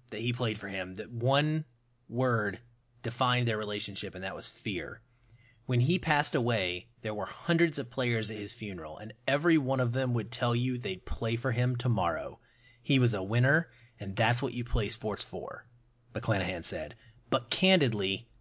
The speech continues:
I was afraid of him." And the interview goes, it's a great interview. If you seek it out, it's, it's, it's a good one to read. Um, it's right after, um, Coach Brooks passed away. But it talks about,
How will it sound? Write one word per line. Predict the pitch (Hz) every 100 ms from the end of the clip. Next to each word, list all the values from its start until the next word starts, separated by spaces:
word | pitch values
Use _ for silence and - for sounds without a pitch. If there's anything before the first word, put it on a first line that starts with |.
| _ _ -
I | 107 101
was | 98
afraid | 98 - 92
of | 78
him." | _ _ _ _ _ _ _ _ _ _ _ _ _ _
And | 147 139 - _ -
the | 147 143
interview | 165 170 151 147
goes, | 139 135
it's | 139
a | 123
great | 127 147 127
interview. | 117 101 85 85 90 -
If | 120
you | 107
seek | 110 135 120
it |
out, | 110 104 101 - _ _ _ _ _ -
it's, | 147 120 120
it's, | 117 - -
it's | - 123
a |
good | 123
one | 120 107
to |
read. | 101 107 92 - - - _
Um, | 208 98 90 -
it's | 131 -
right | 113 113
after, | 107 98 104 95 90 -
um, | 95 87 85
Coach | - 123 120
Brooks | 104 -
passed | - 98 -
away. | 101 95 78 85 _ _ _ _ _ _
But | - 120 110 - _ _ _ _ _ _ _ _ _ -
it | 139
talks | - 160 165
about, | 143 123 101 107